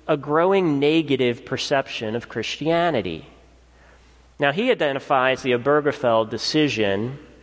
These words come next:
on gay marriage as the fulcrum.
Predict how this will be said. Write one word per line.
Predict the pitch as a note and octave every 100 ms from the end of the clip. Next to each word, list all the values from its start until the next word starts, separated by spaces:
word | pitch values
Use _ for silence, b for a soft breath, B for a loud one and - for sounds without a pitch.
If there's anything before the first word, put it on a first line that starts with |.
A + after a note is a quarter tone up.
| - - - -
on | B2 B2
gay | C3 C#3 C#3+
marriage | C3+ C3+ A#2 A2 A#2
as | A2+ -
the | A#2
fulcrum. | - F#3+ G3+ - G2+ F2 F#2